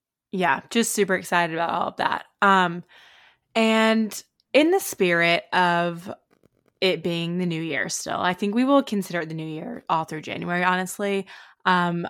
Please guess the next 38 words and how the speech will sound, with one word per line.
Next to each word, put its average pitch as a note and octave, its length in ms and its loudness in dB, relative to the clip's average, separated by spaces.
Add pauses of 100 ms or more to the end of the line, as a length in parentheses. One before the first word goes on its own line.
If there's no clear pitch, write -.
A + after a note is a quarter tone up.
our F#3 160 8
episodes A#3+ 800 0 (460)
since G3 520 -2
launching F3 320 -2
season E3+ 280 -6
two F3 140 -6
have E3 140 -4
kind A3+ 240 0
of D#4+ 60 4
been D4+ 140 0
focused F3+ 420 -6
on E3 560 -6 (600)
self-development, F#3 1160 2
being G3 180 0
our F#3+ 120 2
best D#3+ 340 -6
self, E3+ 600 -6
um, D#3+ 340 -6
managing D#3+ 400 -10
our - 140 -4
time. A#3 640 2
We've E3+ 120 -4
talked F3 260 -8
about - 280 -8
fitness. G#3 760 -4 (460)
Um, F#3 300 2
and F#3 200 0
this E4 220 -2
week, A3+ 200 2
I'm F3+ 200 0
really F3+ 180 -2
excited F3+ 400 -6
because F#3+ 320 -6
we G3+ 140 0
are D#4 140 0
talking F#3+ 480 -8
about A#3 360 0
getting F3+ 460 -2